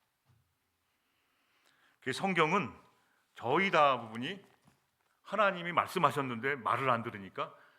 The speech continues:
인간과 하나님 사이에 갈등 구조로 되어 있어요. "못하겠어요. 해야 된다.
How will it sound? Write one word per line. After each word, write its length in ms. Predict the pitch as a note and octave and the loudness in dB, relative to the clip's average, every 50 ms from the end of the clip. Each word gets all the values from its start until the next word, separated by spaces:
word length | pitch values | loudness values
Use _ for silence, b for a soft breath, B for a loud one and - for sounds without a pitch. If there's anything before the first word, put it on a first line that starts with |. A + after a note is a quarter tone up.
| B B B | B B B
인간과 560 | B B2 D#3 E3+ E3 E3 D#3+ D#3 D3+ D3+ D#3 | B -8 -6 -2 2 2 2 4 4 2 2
하나님 320 | E3+ F#3 F3 E3 D#3 C#3+ B2 | 2 2 0 0 0 -2 -4
사이에 460 | - - B2 A2 G#2+ A2 C3+ D3 - | -2 -2 -2 -2 -2 -2 -6 -6 -6
갈등 400 | - - C#3 C#3 - - A3 F#3+ | -6 -6 -6 -4 -4 -4 -4 -4
구조로 280 | D#3+ D3 C3+ A#2+ G#2+ F#2+ | -4 -4 -6 -6 -6 -8
되어 100 | - F2 | -12 -14
있어요. 340 | D#2+ - - - D2 C#2+ D2 _ _ _ _ _ _ _ b b b b b b b b b | -14 -16 -18 -20 -20 -20 -20 _ _ _ _ _ _ _ b b b b b b b b b
"못하겠어요. 800 | b A2 C#3 C3+ - F3+ D#3 C#3+ C3+ - - C3 A2+ A#2 A#2+ - - _ b b b b b b b b b - | b -12 -8 -4 -4 -4 -2 -2 -4 -6 -6 -6 -6 -8 -10 -12 -16 _ b b b b b b b b b 0
해야 160 | E3+ E3 D3+ | 2 2 2
된다. 500 | C3+ C3 B2 A#2 B2+ B2 A#2+ A#2 - | 0 -2 -4 -2 -4 -4 -4 -6 -14